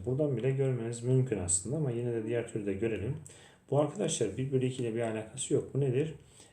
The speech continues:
Eksi iki bölü ondur arkadaşlar. O da kesre çevirirsek en basit hali bir bölü beştir. Ee, bir, e, zaten gördüğünüz gibi birim kesiri halini gördük. İkisi de birbirinden farklı olduğu için cevap neymiş? Denizli olacak diyoruz.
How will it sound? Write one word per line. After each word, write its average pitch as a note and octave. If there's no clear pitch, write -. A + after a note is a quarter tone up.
Eksi C#3
iki -
bölü A#2+
ondur C3
arkadaşlar. F2+
O D3+
da C3+
kesre B2+
çevirirsek G#2
en C3
basit G2
hali A#2+
bir C3+
bölü C3
beştir. B2
Ee, G#2
bir, C3
e, G#2+
zaten A#2
gördüğünüz G#2+
gibi F#2
birim G#2+
kesiri G2+
halini F#2
gördük. A2+
İkisi C3
de F#2+
birbirinden G2
farklı A2
olduğu F#2
için C3
cevap B2
neymiş? B2+
Denizli G2+
olacak A2
diyoruz. G2